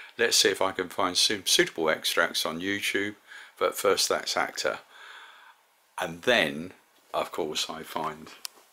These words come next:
that video. Right, so I guess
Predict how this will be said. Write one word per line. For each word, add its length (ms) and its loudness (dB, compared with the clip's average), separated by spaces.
that 240 -8
video. 340 -8
Right, 300 4
so 220 10
I 100 8
guess 640 8